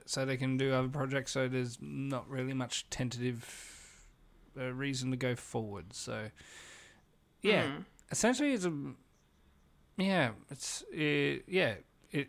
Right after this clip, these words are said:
Speaker 1: it is a weird situation where it's, it, it, there's no season two in the pipeline,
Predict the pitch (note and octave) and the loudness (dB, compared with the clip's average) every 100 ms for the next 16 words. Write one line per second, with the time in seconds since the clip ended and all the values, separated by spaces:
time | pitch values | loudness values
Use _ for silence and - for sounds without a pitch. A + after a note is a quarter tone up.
0 | - - G#3+ A3+ D#3+ D#3 C3 C#3+ C3 A2+ | -4 0 4 6 8 6 6 2 0 -2
1 | A#2 A#2 A2 G#2 G#2 G#2 G2 - - - | -2 -4 -8 -8 -8 -10 -8 -6 -8 -4
2 | C#3+ - - D3+ C3 B2+ B2+ B2 A#2+ A2+ | -4 -4 0 0 0 -2 0 0 -2 -4
3 | - - - C#3 C3 C3 C3 C3 C3 B2 | -6 -8 -10 -4 0 2 4 2 2 0
4 | - - - B2+ B2+ A#2+ A2+ B2 B2+ B2 | -2 -4 -2 0 0 -2 -4 0 0 0
5 | A2+ - - - B2+ B2+ G2+ E2 E2 | -4 -8 -10 -2 0 0 -6 -8 -10